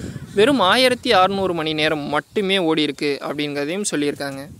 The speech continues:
அடுத்ததா tire condition அப்படின்னு பார்த்தோம்னா, tire நாலுமே வந்து, ஆ, ஒரு நல்ல ஒரு original கண்டிஷன்ல வந்து கொடுத்துட்ருக்கிறதா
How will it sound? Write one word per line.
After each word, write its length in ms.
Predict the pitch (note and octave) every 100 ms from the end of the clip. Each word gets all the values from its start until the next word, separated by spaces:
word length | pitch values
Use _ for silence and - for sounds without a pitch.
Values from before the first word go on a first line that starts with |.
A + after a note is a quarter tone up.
| - -
அடுத்ததா 320 | A3+ B3 A#3+ A#3+
tire 240 | G#3+ B3
condition 340 | B3 A#3+ A3+ A3
அப்படின்னு 420 | G3+ F#3 F3 D#3
பார்த்தோம்னா, 320 | D3+ D#3 G3+ -
tire 280 | E3+ G3+ A3
நாலுமே 600 | E3+ D#3+ G3 G3 G#3+ G#3+
வந்து, 420 | E3 F3 A#3+ A3 - - -
ஆ, 360 | F3 D#3 D3 D3 -
ஒரு 240 | F3+ F3+
நல்ல 360 | E3+ E3+ A3+ A#3
ஒரு 240 | G3+ F#3
original 420 | E3 F3 A3 A#3
கண்டிஷன்ல 400 | F#3+ F3 E3+ F#3+
வந்து 300 | D#3+ D3+ F3+
கொடுத்துட்ருக்கிறதா 760 | F3+ E3 D#3+ D#3+ D3+ D3+ D3 D3+